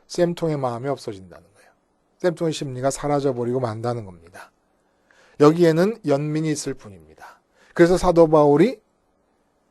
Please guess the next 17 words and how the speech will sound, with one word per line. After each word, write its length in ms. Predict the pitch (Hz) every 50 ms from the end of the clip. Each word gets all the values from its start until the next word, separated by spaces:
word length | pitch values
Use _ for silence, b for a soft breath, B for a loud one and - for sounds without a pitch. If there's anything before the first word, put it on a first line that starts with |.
| _ _ _ _
재판정에서 880 | - 160 - - 165 151 151 147 147 143 139 135 131 147 175 190 202 -
아그리빠 460 | - 139 135 147 156 156 - - 160 151
왕과 560 | 151 151 151 156 151 151 170 180 220 - 494 - _ _ _
베스도 380 | - 139 135 - - - 143 139
총독, 500 | - - 151 143 139 139 165 175 - _
그리고 260 | 151 139 143 143 156
재판정을 640 | 151 - 135 - - 143 143 143 135 143 143 151
가득 240 | 147 - 131 135 139
메우고 380 | 139 131 131 127 127 120 127 127
있던 280 | 123 - - 156 160
고관 460 | 151 - 139 131 131 135 143 151 156 135
대작들에게 840 | - 127 127 131 135 131 - - 123 120 117 110 123 180 240 - _ _ _ _ _ _ _ _ _ _ _ _ _ _
"나처럼 680 | 127 123 127 123 - - - 151 160 160 165 160 156
되라"고 580 | 156 156 147 147 147 151 147 170 196 208 214 208 -
얘기할 480 | 135 131 127 123 120 127 139 123 120 117
수 160 | - - 151
있었습니다. 800 | 131 - - 104 - - - 85 80 - _ - - - -